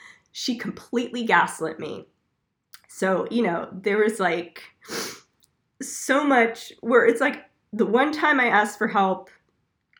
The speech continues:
it did not happen. So these were the messages. So it's like, I have to just take care of myself. And I just internalized, um, all that, uh, abuse like a sponge.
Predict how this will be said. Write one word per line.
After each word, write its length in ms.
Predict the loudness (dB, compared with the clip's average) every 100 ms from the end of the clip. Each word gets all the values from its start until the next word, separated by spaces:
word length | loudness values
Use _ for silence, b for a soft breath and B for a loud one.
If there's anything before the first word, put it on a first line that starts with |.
| _ -4
it 140 | 0
did 140 | 4
not 180 | 6 4
happen. 340 | 4 0 0 -4
So 360 | -2 -2 -2 B B B _ -14 -14 -8
these 280 | 0 2 2
were 100 | 2
the 80 | 4
messages. 580 | 4 2 -2 -4 -4
So 120 | -2 -2
it's 180 | -2
like, 260 | -2 -4 -2
I 140 | -2
have 220 | 0 0 -2
to 80 |
just 280 | -6 -8 -8
take 240 | -4 -4 0
care 140 | 2
of 80 | 2
myself. 480 | 2 0 0 0 -2
And 140 | 0
I 140 | 2 0
just 280 | -4 -6
internalized, 1080 | -6 -6 -2 0 2 2 2 0 -6 -10 -16 -20 b b b b b _ -4
um, 440 | -4 -6 -12 -16 _ _ _ _
all 220 | 2 2 4
that, 640 | 6 8 6 2 -12 -12 -12
uh, 100 | -10 -8
abuse 800 | 0 4 6 4 2 -6 -14 -20 _ _ _ _ -4
like 200 | 0 0
a 80 |
sponge. 800 | -2 -2 -2 -2 -8 -12 -18 -20